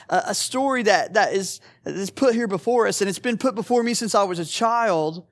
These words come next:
Uh, it's been put before me through Linus on, you know, the Peanuts cartoons. It's, it's, it's there. Like, we're, we're well familiar with this passage of Scripture, but, but I think that this is a message, this is a story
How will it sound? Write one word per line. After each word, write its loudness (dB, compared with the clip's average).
Uh, 0
it's 0
been -4
put 0
before -2
me -4
through 2
Linus 2
on, -2
you -4
know, -2
the -4
Peanuts -4
cartoons. 0
It's, 0
it's, -2
it's 0
there. 4
Like, 2
we're, 0
we're 0
well 6
familiar 2
with -2
this -2
passage 2
of -4
Scripture, 0
but, 2
but 4
I 8
think -2
that 0
this 4
is 0
a 6
message, 2
this 0
is -2
a 4
story 0